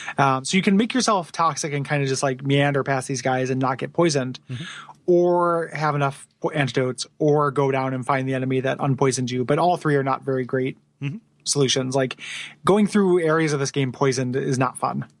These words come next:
Speaker 2: Right.
Speaker 1: And I, and I had to do it at least once.
Speaker 2: Yeah, the punishment shouldn't be tedium, at least not long-term tedium with no,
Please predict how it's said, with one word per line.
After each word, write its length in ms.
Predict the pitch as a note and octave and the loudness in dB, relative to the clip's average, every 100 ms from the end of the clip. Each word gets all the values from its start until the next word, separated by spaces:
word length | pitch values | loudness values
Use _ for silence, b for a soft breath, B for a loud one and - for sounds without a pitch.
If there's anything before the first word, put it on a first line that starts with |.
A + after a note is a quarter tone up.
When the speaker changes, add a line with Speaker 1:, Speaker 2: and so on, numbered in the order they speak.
| _ | _
Speaker 2:
Right. 200 | A#2 A2+ | -4 0
Speaker 1:
And 80 | C3 | 2
I, 60 | B2+ | 2
and 200 | C#3 C3 | 0 0
I 40 | |
had 200 | B2+ C3 | 0 0
to 60 | B2+ | 0
do 140 | C3 | 0
it 60 | C3 | 0
at 100 | C3+ | 0
least 240 | C3+ B2 | -2 -2
once. 380 | C#3+ D3+ - - - | -4 -4 -4 -4 -8
Speaker 2:
Yeah, 140 | G#2+ | -10
the 80 | A2+ | -6
punishment 380 | A#3+ B3 - E3 | -2 -2 -2 -2
shouldn't 240 | D3 B2 | -2 -4
be 100 | A2 | -6
tedium, 480 | G#2+ A2+ G2 G2 G#2 | -8 -8 -6 -6 -6
at 100 | A#2+ | -6
least 200 | B2 A#2 | -2 -2
not 180 | B2 A2+ | -2 -4
long-term 420 | G#2+ G#2 - G#2 | -2 -4 -4 -10
tedium 340 | G2 G#2+ G2 F#2+ | -8 -8 -8 -10
with 160 | G2 | -10
no, 460 | G#2+ G2+ G2 F#2+ F#2+ | -6 -4 -4 -6 -10